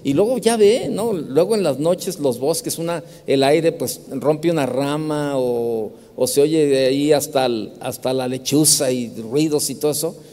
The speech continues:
Y, y los jóvenes tenían que permanecer ahí de pie, con los ojos vendados y no se deberían de mover. Cualquier rama que se movía,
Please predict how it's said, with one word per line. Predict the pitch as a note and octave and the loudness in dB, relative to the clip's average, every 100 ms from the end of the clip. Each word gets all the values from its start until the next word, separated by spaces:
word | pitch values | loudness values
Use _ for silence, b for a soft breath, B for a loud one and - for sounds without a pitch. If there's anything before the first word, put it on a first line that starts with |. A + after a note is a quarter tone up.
| B - | B -8
Y, | C3 C#3 | -4 -4
y | D3 C#3 | -2 0
los | C3 - | 0 0
jóvenes | D#3+ G3+ G#3 - | 0 0 0 0
tenían | D#3+ D#3+ G3+ A3 | 0 0 -2 0
que | A3 | 0
permanecer | G#3+ F3 C#3+ D3 C#3+ C#3+ - F3+ A3 | 2 2 2 2 0 -2 -2 -4 -4
ahí | F#3 G#3 | -4 0
de | A3 | 0
pie, | A3 F#3 D#4+ - - - - - - - - - | 2 0 0 -4 -20 -20 -20 -20 -20 -20 -20 -16
con | - C3 | -6 -4
los | B2+ D3+ | -2 -4
ojos | D#3 G3 | -4 -2
vendados | E3 C#3+ E3 F#3+ F#3+ | -2 0 0 0 -2
y | C#3+ | -2
no | C#3+ | -2
se | F#3+ G#3+ | -2 -2
deberían | F3 D#3+ D3+ F#3+ | 0 0 -2 -2
de | G#3 | -2
mover. | E3+ C#3+ G3 - - - - - - - - - - - - - - - - - | 0 0 -2 -4 -18 -20 -20 -20 -20 -20 -20 -20 -20 -18 -16 -16 -16 -16 -18 0
Cualquier | D#3 D3+ D#3+ G3+ A#3 | 4 4 8 8 8
rama | A3+ A#3+ A#3 | 6 4 2
que | A3 | 2
se | - F3+ | 4 4
movía, | D3 D3 F#3 G3+ G3+ G3 G3 | 6 4 4 4 4 2 0